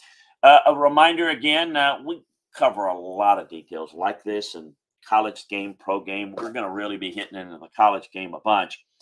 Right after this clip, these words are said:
as, um, the season is, uh, believe it or not, week zero, as they call it, the first, uh, not full week, but, um, August twenty-sixth,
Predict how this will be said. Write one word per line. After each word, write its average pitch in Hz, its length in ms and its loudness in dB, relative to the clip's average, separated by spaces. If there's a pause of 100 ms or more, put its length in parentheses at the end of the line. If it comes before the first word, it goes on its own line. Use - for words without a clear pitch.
(420)
as, 95 320 -6
um, 87 480 -2 (260)
the 98 240 -8
season 101 480 -10
is, 87 360 -14
uh, 85 180 -10
believe 110 260 -8
it 110 80 -6
or 98 100 -4
not, 98 320 4 (440)
week - 260 -2
zero, 98 520 -2
as 82 160 -12
they 82 140 -14
call 85 340 -2
it, 85 180 -12
the - 120 -18 (180)
first, 135 420 -6
uh, 107 240 -2
not 156 200 -4 (100)
full 139 240 -4
week, 87 280 -12
but, 92 200 -6 (540)
um, 95 580 2 (1500)
August 123 360 0
twenty-sixth, - 680 -10